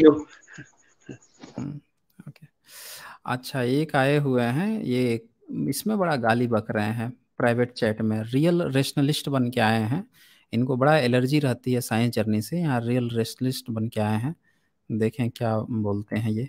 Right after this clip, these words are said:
Speaker 2: हाँ, बताएं रियल रेशनलिस्ट क्या कहना चाहते हैं, बोलिए।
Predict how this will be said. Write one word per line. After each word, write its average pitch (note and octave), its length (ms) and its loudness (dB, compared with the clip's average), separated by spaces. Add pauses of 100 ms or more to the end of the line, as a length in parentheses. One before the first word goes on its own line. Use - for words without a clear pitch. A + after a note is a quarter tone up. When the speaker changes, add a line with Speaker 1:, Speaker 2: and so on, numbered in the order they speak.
(120)
Speaker 2:
हाँ, C3 140 6
बताएं D#3+ 360 4
रियल C3 280 4
रेशनलिस्ट G#2 500 -4
क्या A#2+ 140 -2
कहना G#2 240 -2
चाहते G2+ 340 -8
हैं, A#2 140 -10 (2000)
बोलिए। B2 340 4